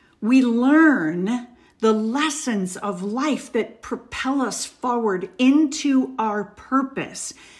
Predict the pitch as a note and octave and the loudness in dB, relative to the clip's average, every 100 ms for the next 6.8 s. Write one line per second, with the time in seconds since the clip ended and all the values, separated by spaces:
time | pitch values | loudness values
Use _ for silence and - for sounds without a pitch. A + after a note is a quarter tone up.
0 | - _ - A3 A3 G#3+ G#3 - G#3 G3+ | -20 _ -6 -2 -2 -4 -8 -10 -10 -10
1 | - - B3+ C4+ A#3+ D#3+ - A3+ A3+ A3 | -16 -2 4 6 6 2 -2 -4 -4 -4
2 | - C4+ C4 A3+ - A#3+ G#3 - - C#4+ | 0 0 2 -4 -4 -4 -4 -6 2 4
3 | C#4+ F#3+ F3+ F3 B3+ - C4 - - D#4 | 4 4 -4 -4 -4 -2 -2 -2 2 2
4 | D4 C4 B3 B3 A#3 A3 G3+ G3+ B3 F#3 | 2 0 2 2 0 0 0 0 0 -2
5 | - - - A#3 D4+ D#4 C#4+ A3+ G#3+ A#3 | -8 -20 -6 0 2 4 2 0 -2 -2
6 | D4+ F4 - - G3 E3+ E3+ - | -2 -2 -6 -4 -2 -2 -6 -16